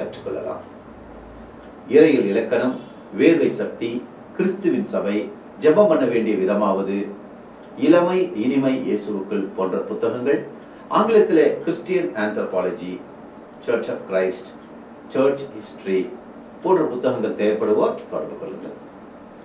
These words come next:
நேர்களே, நீங்கள் சென்னையில் இருந்தால் மறக்காமல் பின்வரும் முகவரியில் நடக்கிற ஆவிக்குரிய புதிய ஏற்பாட்டு தொழுகைகளை கலந்து கொள்ள அன்போடு அழைக்கிறோம். நிச்சயமாக உங்கள் வாழ்நாளில் ஒரு பெரிய மாற்றத்தை அந்த தொழுகை ஏற்படுத்தும்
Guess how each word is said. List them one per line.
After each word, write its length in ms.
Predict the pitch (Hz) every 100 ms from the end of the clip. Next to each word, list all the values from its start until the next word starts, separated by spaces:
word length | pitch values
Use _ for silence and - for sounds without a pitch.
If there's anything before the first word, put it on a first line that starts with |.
| - 98
நேர்களே, 340 | 104 101 117 123 - -
நீங்கள் 280 | 143 147 -
சென்னையில் 320 | 190 208 165 -
இருந்தால் 360 | - - - - -
மறக்காமல் 560 | 190 - 160 - - - - - 214
பின்வரும் 420 | 226 226 165 139
முகவரியில் 500 | 143 160 156 143 104
நடக்கிற 280 | 98 101 95 - - - - - -
ஆவிக்குரிய 480 | 185 190 175 135 123 -
புதிய 260 | 156 185 190
ஏற்பாட்டு 300 | - 139 131 110
தொழுகைகளை 360 | 104 107 101 98
கலந்து 240 | 98 135 151
கொள்ள 160 | 110 98 92 - -
அன்போடு 360 | 202 190 165 - 107
அழைக்கிறோம். 420 | - - - - - - - 127
நிச்சயமாக 560 | 143 165 151 127 104 95
உங்கள் 200 | 101 104 104
வாழ்நாளில் 500 | 117 117 104 95 90 - -
ஒரு 100 | 98 - 165
பெரிய 200 | 190 190 -
மாற்றத்தை 440 | - - - 101 92 - -
அந்த 180 | 101 101 -
தொழுகை 320 | 175 185 135 113 107
ஏற்படுத்தும் 520 | - 98 - 104